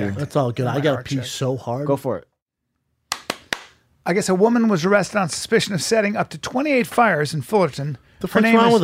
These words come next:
Speaker 2: her?
Speaker 1: U-, her name is Un Esther Cha. She's
Speaker 2: Twenty-eight?
Speaker 1: twenty. twenty-four.
Speaker 2: How did she get
Speaker 3: Twenty-four.
Speaker 2: away with twenty-eight
Speaker 1: Uh,
Speaker 2: fires?
Speaker 1: she looks very
Speaker 3: She
Speaker 1: sweet,
Speaker 3: did.
Speaker 1: very normal, and she's clearly an arsonist, which means she gets off on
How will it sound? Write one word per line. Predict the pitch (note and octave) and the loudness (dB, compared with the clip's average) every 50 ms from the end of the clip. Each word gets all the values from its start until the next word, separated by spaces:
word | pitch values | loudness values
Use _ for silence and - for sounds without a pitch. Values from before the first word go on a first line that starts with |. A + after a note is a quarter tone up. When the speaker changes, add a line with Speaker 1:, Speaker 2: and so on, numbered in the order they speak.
| C#3+ | 4
Speaker 2:
her? | A#2+ A#2 A2 - _ - _ D#4 | 2 0 -2 -6 _ -8 _ 2
Speaker 1:
U-, | A#3+ A#3 B3 | 4 4 4
her | - D#3+ G#3+ | 2 0 2
name | A3 G#3+ G3+ | 2 2 0
is | G3 F3 F3+ - - | 0 -2 -4 -2 2
Un | B3+ A#3+ B3 B3 A#3+ - - _ - | 4 4 6 4 2 0 -4 _ 0
Esther | F#3+ G#3+ F#3+ - - - G#3 G3 E3+ D#3+ _ _ _ | 2 2 2 0 0 0 2 2 0 -2 _ _ _
Cha. | - - - G#3+ G3+ F3 D3+ D3 E3+ - | -8 0 2 4 4 4 2 0 -2 -2
She's | - D3 - | -4 0 4
Speaker 2:
Twenty-eight? | F#3+ F#3+ A3+ C4+ C4+ F#3+ E3 | 4 6 6 6 6 6 6
Speaker 1:
twenty. | F3 A3+ - F3 - - - - - - - A3 | 6 4 4 0 -2 -6 -16 -20 -20 -6 0 2
twenty-four. | G#3 F#3+ F3 D3+ C#3 | 4 4 4 2 2
Speaker 2:
How | D3 G3 | 2 2
did | A#3+ - - | 2 2 0
she | - - | 0 2
get | - C#4 | 4 4
Speaker 3:
Twenty-four. | C4+ B3+ | 6 6
Speaker 2:
away | B3+ C4+ | 6 6
with | B3+ A#3+ A#3+ | 4 2 2
twenty-eight | - - - G3 G#3 A3+ B3 G#3+ A3 - | 0 0 4 4 4 4 4 2 0 0
Speaker 1:
Uh, | - | 2
Speaker 2:
fires? | F#3 G3+ G#3 G#3 A3+ B3 D3 B2+ | 2 4 4 4 4 2 2 2
Speaker 1:
she | A3 A3 | 4 4
looks | B3 A#3+ - F3 | 4 2 2 0
very | D#3+ F3+ G#3+ B3 C4+ | 2 4 4 4 4
Speaker 3:
She | G#3+ - | 2 -2
Speaker 1:
sweet, | - A#3+ B3+ B3+ C#4 - | -2 0 2 2 2 0
Speaker 3:
did. | G#3 | 2
Speaker 1:
very | - G#3 A3 A#3 B3+ | 4 4 6 4 6
normal, | C4 B3+ B3+ B3+ A#3+ B3+ C4 C4+ B3 | 6 6 6 6 6 6 4 4 4
and | A3 F#3 D#3 | 0 -2 -2
she's | - G3 F3+ | -2 -4 -6
clearly | - - - A#3+ A#3+ A#3 A#3+ A#3+ A#3+ | -8 -2 2 4 4 4 4 2 2
an | A3+ A3+ | 0 0
arsonist, | A#3+ B3 A#3 A#3+ G#3+ - - G3 F3+ F3 F3+ F3 - - | 2 4 4 4 4 2 0 0 0 0 0 -2 -2 -6
which | F#3 F#3+ - F#3 | -6 -6 -4 -4
means | G3+ G3+ G3 - | -2 -2 -2 -2
she | - F#3+ F#3+ | -4 -6 -6
gets | E3+ D3 G#3+ G#3+ A3 - - | -2 2 2 2 2 2 2
off | C4+ C4+ C4 B3 A3+ - | 4 6 6 4 4 2
on | G#3+ G3 F#3 F3+ F#3+ E3 | 2 2 2 2 0 -2